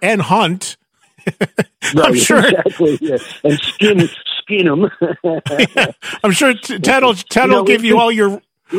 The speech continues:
Speaker 1: rifle tips and guitar tips. <laughs>
Speaker 2: Interestingly enough, you know, they, um, you know, uh, one of the, one of my most biggest influences,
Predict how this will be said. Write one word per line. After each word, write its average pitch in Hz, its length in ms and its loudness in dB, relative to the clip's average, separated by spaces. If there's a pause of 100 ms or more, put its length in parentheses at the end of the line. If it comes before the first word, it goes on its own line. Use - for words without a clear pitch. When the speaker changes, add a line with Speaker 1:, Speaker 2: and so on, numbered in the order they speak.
(140)
Speaker 1:
rifle 233 440 2
tips 247 400 0
and 233 240 0
guitar 175 360 0
tips. 156 460 -2 (720)
<laughs> - 600 -18
Speaker 2:
Interestingly 226 760 0
enough, 175 400 0
you 143 120 -2
know, 139 220 2
they, 139 300 2
um, 127 360 0
you 165 80 0
know, 139 220 2
uh, 151 240 -4
one 151 240 -4
of 143 100 0
the, 139 100 -2
one 160 180 -4
of 143 60 -2
my 139 160 0
most 135 260 -2 (500)
biggest 160 320 -2
influences, 127 640 -2